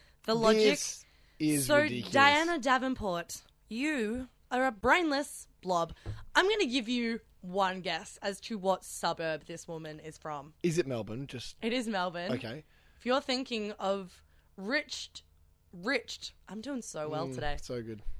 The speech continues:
Speaker 1: If you're thinking of rich, privileged people in
Speaker 2: Oh.
Speaker 1: Melbourne,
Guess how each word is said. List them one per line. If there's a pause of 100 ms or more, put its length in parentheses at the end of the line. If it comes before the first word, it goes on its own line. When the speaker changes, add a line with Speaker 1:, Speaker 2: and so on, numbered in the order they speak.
(140)
Speaker 1:
If
you're
thinking
of
rich, (140)
privileged (440)
people
in
Speaker 2:
Oh.
Speaker 1:
Melbourne,